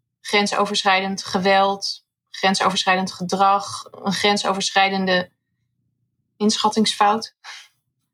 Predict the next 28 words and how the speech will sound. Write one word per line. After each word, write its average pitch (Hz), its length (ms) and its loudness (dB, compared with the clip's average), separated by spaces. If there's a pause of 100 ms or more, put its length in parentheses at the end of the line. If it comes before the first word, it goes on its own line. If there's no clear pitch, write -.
(280)
Wat 196 160 2
ook 208 140 2
gedrag 208 460 0
is 220 400 -4
en 214 140 2
ook 226 180 2
geweld 202 400 2
kan 190 220 0
zijn. 202 420 -2
Ik 202 120 0
bedoel, 220 260 2
dus 208 160 0
het 220 140 -2
is 220 120 0
een 214 140 2
hele, 214 280 4 (760)
het - 120 -10
is - 20 -8
een, 202 160 2
het - 120 -4
is 202 160 -2
een, 190 220 -2
er 202 120 -4
zijn 196 260 2
een 196 80 2
heleboel 190 580 2 (420)
vormen 185 400 2
van. - 320 -2